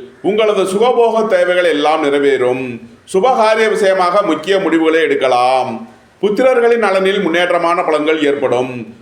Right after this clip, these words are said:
பூர்வீக சொத்து வழியில் எதிர்பார்த்த ஆதாயமான பலன்களை அடைவீர்கள். மருத்துவத்துறையை சேர்ந்தவர்கள், வக்கீல்கள் எதிர்பார்த்த நன்மையான பலன்களை அடையக்கூடிய ஒரு சிறப்பான நாளாக விளங்குகிறது. நன்மைகள் அதிக அளவிலே நடைபெறும். உங்களது தொழில் ஸ்தாபனங்களின் வளர்ச்சி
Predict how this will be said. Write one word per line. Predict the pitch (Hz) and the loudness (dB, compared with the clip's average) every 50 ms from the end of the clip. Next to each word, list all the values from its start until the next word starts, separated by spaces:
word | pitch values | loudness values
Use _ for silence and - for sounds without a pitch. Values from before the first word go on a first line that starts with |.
| - _ - | -20 _ -4
பூர்வீக | 190 233 262 277 247 247 240 226 247 226 202 | -2 0 0 0 0 -2 0 0 -2 0 0
சொத்து | 185 - - 208 | -2 0 2 0
வழியில் | 202 196 190 196 190 165 | 2 2 0 0 0 0
எதிர்பார்த்த | 156 170 170 175 175 170 - 190 170 147 | 0 0 0 0 0 0 0 0 0 0
ஆதாயமான | 147 156 156 156 156 156 156 160 165 165 | 0 0 0 0 0 0 0 0 0 0
பலன்களை | 156 147 143 139 143 147 151 | 0 0 0 0 2 2 0
அடைவீர்கள். | 139 135 131 135 131 123 113 127 127 127 131 131 127 120 - - - - - _ - 117 139 | 0 0 -2 -2 -2 -2 0 0 0 2 2 2 0 0 -2 -6 -12 -20 -20 _ -10 -4 0
மருத்துவத்துறையை | 160 202 226 - 269 247 254 247 247 226 214 214 208 214 208 208 | 0 0 0 0 0 0 0 0 0 0 2 2 2 2 0 2
சேர்ந்தவர்கள், | 196 175 180 180 175 - 165 170 202 196 | 0 -2 0 0 0 0 0 0 0 0
வக்கீல்கள் | 202 - - - 190 190 190 190 190 185 165 | 0 0 0 0 0 0 0 0 0 0 0
எதிர்பார்த்த | 151 170 175 165 170 165 165 165 175 156 | 0 0 0 0 0 -2 0 -2 -2 0
நன்மையான | 147 147 147 160 160 160 165 165 165 160 | 0 -2 0 0 0 0 0 0 0 0
பலன்களை | 156 151 147 156 156 151 143 | -2 -2 0 0 0 0 2
அடையக்கூடிய | 143 143 151 143 147 143 143 151 175 180 151 | 2 0 0 0 0 0 2 2 2 2 2
ஒரு | 143 135 135 | 0 -2 0
சிறப்பான | 135 139 151 151 156 156 156 156 165 151 | -2 -2 -2 0 0 -2 0 0 0 0
நாளாக | 143 139 139 139 139 135 151 147 | 0 0 0 0 0 0 0 0
விளங்குகிறது. | 147 143 143 151 147 139 139 131 127 123 123 127 135 131 127 127 123 127 - - - - - _ _ _ _ _ _ _ _ _ _ _ _ _ _ _ _ _ _ _ _ _ 101 117 | 0 -2 -2 -2 -2 -2 -2 -2 0 0 2 2 2 2 2 2 0 -2 -6 -10 -14 -20 -20 _ _ _ _ _ _ _ _ _ _ _ _ _ _ _ _ _ _ _ _ _ -6 -4
நன்மைகள் | 143 170 214 240 254 247 233 226 233 240 214 175 | -2 -2 -2 0 0 0 2 2 2 2 2 0
அதிக | 160 175 202 202 196 170 | 0 0 2 2 2 2
அளவிலே | 160 160 160 156 151 151 160 160 | 2 0 0 0 0 0 0 0
நடைபெறும். | 147 139 143 143 139 123 120 127 127 131 127 120 110 - - - - _ _ _ _ _ _ _ - 160 | 0 0 0 0 0 0 0 -2 -2 -4 -8 -10 -12 -12 -14 -20 -20 _ _ _ _ _ _ _ -8 -6
உங்களது | 202 208 220 214 208 202 190 - - | -2 0 0 0 2 2 2 0 2
தொழில் | 185 190 226 269 247 | 0 0 0 0 -2
ஸ்தாபனங்களின் | - 233 214 214 208 208 208 196 190 196 196 196 185 | -2 0 0 0 2 0 0 0 0 0 0 0 0
வளர்ச்சி | 160 160 165 165 - | 0 0 0 0 0